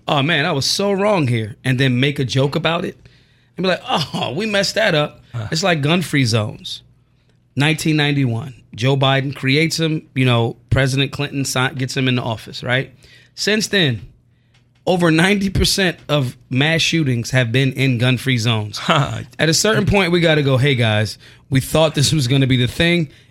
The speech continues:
Speaker 1: It's not the
Speaker 2: It,
Speaker 1: thing."
Speaker 2: it's called a disarmed victim zone.
Speaker 1: Right. And so then it becomes,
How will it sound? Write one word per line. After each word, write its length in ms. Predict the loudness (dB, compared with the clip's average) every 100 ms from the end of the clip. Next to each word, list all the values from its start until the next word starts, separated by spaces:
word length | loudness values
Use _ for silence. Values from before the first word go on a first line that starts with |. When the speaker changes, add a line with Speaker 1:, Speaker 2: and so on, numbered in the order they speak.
| -6
Speaker 1:
It's 180 | -4 0
not 260 | 0 0 -2
the 60 |
Speaker 2:
It, 60 | -2
Speaker 1:
thing." 300 | 0 0 0
Speaker 2:
it's 80 | -4
called 180 | -4 -4
a 60 |
disarmed 480 | -2 -2 0 2 0
victim 380 | -2 -2 -2 -2
zone. 360 | -2 -4 -4 0 2
Speaker 1:
Right. 380 | 4 2 -2 -8 _ _ -2
And 140 | 0
so 200 | 0 0
then 200 | 0 0
it 80 | -2
becomes, 640 | -4 0 0 0 -2 -6